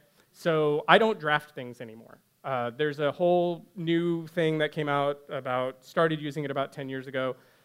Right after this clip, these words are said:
uh, this concept called bim, which is building information management. Not gonna get too, or bu-, building information modeling. Not gonna get too technical here, but the basic idea, see that top left there, okay?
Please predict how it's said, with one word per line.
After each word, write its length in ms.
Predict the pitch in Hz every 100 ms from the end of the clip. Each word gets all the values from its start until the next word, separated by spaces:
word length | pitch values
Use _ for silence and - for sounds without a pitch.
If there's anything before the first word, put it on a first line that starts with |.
| _
uh, 140 | 139 123
this 160 | 127
concept 320 | - 143 151
called 260 | - 131 127
bim, 300 | 160 156 151
which 180 | 139 139
is 60 |
building 300 | 123 147 139
information 420 | 135 131 123 117 131
management. 580 | 143 143 135 143 131 - - -
Not 160 | 143
gonna 140 | 143 127
get 180 | 131
too, 180 | - 139
or 40 | 127
bu-, 280 | 127 156 143
building 320 | 143 139 131
information 360 | 123 139 120
modeling. 340 | 127 123 123 120 - _ _ _ _
Not 180 | 175 175
gonna 160 | 185
get 160 | 147 156
too 120 | -
technical 420 | 165 165 156 147
here, 260 | 123 131 123 _ _ -
but 100 | 170
the 60 |
basic 280 | 180 254 233
idea, 240 | 196 175
see 160 | 160 233
that 180 | 220 202
top 240 | 185 185
left 380 | 160 165 - - _ -
there, 260 | 190 202 - _ - -
okay? 240 | 175 190